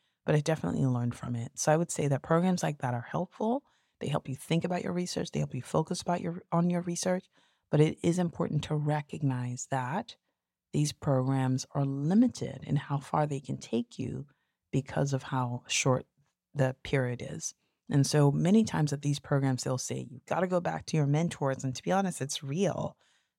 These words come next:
You get help and then you go back to the help that you should already have on ground. And if you don't have it on ground, then you think about, "How do I build it?" And so definitely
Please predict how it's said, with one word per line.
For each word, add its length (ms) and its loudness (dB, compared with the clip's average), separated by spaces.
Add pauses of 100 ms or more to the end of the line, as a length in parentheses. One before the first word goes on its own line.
(120)
You 360 6
get 220 4
help 460 0
and 140 4
then 140 4
you 100 0
go 160 0
back 340 -2
to 120 0
the 80 0
help 320 -2
that 180 -4
you 260 -4
should 220 0
already 300 2
have 260 2
on 160 -2
ground. 380 -2 (360)
And 80 2
if 100 0
you 60 -2
don't 220 6
have 220 -2
it 60 -8
on 180 -8
ground, 240 -6
then 120 -4
you 120 -6
think 280 0
about, 220 -4
"How 120 2
do 120 0
I 160 -6 (100)
build 260 -10
it?" 260 -16 (380)
And 120 2
so 240 0
definitely 840 2